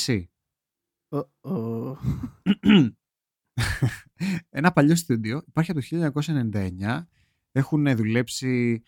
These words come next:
Speaker 1: σε πολλούς τίτλους της, ε, Square, ε, στο Avengers, τα Deus Ex, τα, το Mankind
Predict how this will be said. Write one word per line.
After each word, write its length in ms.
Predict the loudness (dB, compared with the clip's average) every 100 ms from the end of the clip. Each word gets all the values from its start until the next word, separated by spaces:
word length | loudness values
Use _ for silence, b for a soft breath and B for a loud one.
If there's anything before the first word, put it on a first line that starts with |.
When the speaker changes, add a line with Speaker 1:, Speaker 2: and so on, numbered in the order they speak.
| _ _ _ _
Speaker 1:
σε 340 | -6 0 0
πολλούς 380 | 2 0 2 2
τίτλους 320 | 2 0 -2
της, 320 | -6 -6 -4 0
ε, 140 | 0
Square, 520 | -2 -2 0 2 0 -6 _ _
ε, 520 | -6 -4 -2 -4 -6 -10 _ _
στο 320 | 0 4 4 4
Avengers, 460 | 0 0 0 0 0
τα 140 | -2
Deus 180 | 0 0 0
Ex, 160 | -2 -4 -4
τα, 460 | -2 0 0 -2 -6
το 140 | -6 -2
Mankind 260 | -2 -2